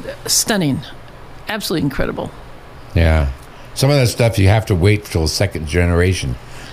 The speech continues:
Speaker 2: to see, or the fifth generation.
Speaker 1: Fifth generation, 'cause
Speaker 2: Or
Speaker 1: they're
Speaker 2: the
Speaker 1: big.
Speaker 2: tenth generation,
Speaker 1: They're
Speaker 2: you know?
Speaker 1: really, really
Speaker 2: And so
Speaker 1: big.
Speaker 2: you feel like you're in the presence of the ancients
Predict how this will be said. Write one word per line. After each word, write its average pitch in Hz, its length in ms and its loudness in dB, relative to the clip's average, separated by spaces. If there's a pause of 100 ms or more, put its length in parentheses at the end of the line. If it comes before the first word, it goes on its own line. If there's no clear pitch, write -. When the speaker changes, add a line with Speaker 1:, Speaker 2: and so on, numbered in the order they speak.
(100)
Speaker 2:
to - 60 0
see, 80 280 2
or 80 120 4
the 73 120 2
fifth - 360 0
generation. 71 580 0
Speaker 1:
Fifth 202 200 -2
generation, 160 600 0
'cause 165 220 2
Speaker 2:
Or - 40 6
Speaker 1:
they're - 100 6
Speaker 2:
the 101 80 6
Speaker 1:
big. 220 200 4
Speaker 2:
tenth 123 260 2
generation, 78 640 2
Speaker 1:
They're 185 120 2
Speaker 2:
you 190 60 0
know? 185 120 4
Speaker 1:
really, 190 200 4
really 185 240 2
Speaker 2:
And 180 220 4
so 156 80 2
Speaker 1:
big. 123 80 6
Speaker 2:
you 117 100 6
feel 185 360 4
like 101 240 4
you're 98 120 4
in 95 80 6
the 95 60 4
presence 123 540 2
of 95 100 2
the 95 180 2
ancients 87 580 0